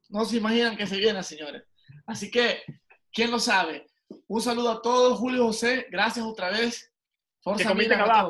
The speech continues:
Speaker 1: todos.
Speaker 2: Walter, que comenten abajo,
Speaker 1: Claro, claro,
Speaker 2: eh,
Speaker 1: ya lo dije, tienen que
Speaker 2: sobre
Speaker 1: comentar.
Speaker 2: este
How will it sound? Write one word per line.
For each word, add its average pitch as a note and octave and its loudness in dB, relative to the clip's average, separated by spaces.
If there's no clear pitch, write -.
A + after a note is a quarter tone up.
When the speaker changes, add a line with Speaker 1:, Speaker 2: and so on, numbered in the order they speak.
Speaker 1:
todos. D#3 -6
Speaker 2:
Walter, F3+ -6
que E3 -10
comenten F#3 -12
abajo, F#3+ -4
Speaker 1:
Claro, A3 2
claro, C4+ 0
Speaker 2:
eh, E3 -6
Speaker 1:
ya D3 -6
lo D#3 -6
dije, A#3+ 2
tienen F#3+ -8
que F3+ -14
Speaker 2:
sobre F3 0
Speaker 1:
comentar. F3 0
Speaker 2:
este F#3+ -2